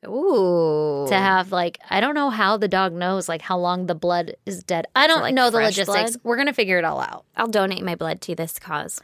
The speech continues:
Speaker 2: But how fun would it be? Because also we could probably go to, like, a body farm
Speaker 1: Mm-hmm.
Speaker 2: because it'd be, like, training for the dog.
Speaker 1: Mm-hmm.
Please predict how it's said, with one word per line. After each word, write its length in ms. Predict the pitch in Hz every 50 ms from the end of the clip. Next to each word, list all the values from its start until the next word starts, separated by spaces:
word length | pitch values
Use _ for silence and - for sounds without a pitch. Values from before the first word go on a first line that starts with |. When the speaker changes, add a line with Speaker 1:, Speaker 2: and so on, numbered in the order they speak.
| - - - - -
Speaker 2:
But 100 | 240 220
how 140 | 214 240 247
fun 200 | - 269 254 269
would 100 | 302 302
it 100 | 320 - -
be? 180 | 202 214 233
Because 260 | 220 269 - 254 220 - -
also 300 | 185 180 196 - 277 277
we 100 | 269 262
could 120 | - 214
probably 200 | - 208 185 180 190
go 100 | 233 226
to, 60 | 226
like, 160 | 233 226 214
a 60 | 226
body 340 | 185 - 185 160 165 170 202
farm 440 | 233 - 269 262 269 285 311 339 339 _ _ _ 214
Speaker 1:
Mm-hmm. 400 | 226 240 185 208 220 190 185 196
Speaker 2:
because 160 | 208 220 294
it'd 100 | - 185
be, 100 | 202 202
like, 160 | 196 190 180
training 440 | - - - 180 175 170 185 214 220
for 100 | - 214
the 80 | 190
dog. 440 | 175 - 170 147 147 147 165 226 247
Speaker 1:
Mm-hmm. 340 | 240 226 202 190 202 226 254